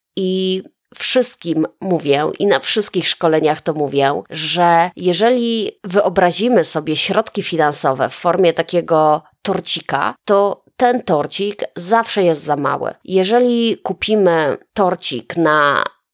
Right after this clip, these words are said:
pięćdziesiąt tysięcy osób, a organizacji pozarządowych jest dwa razy więcej,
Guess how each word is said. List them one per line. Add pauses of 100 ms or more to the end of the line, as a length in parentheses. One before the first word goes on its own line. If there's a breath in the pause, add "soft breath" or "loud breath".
pięćdziesiąt
tysięcy
osób, (260 soft breath)
a
organizacji
pozarządowych
jest
dwa
razy
więcej,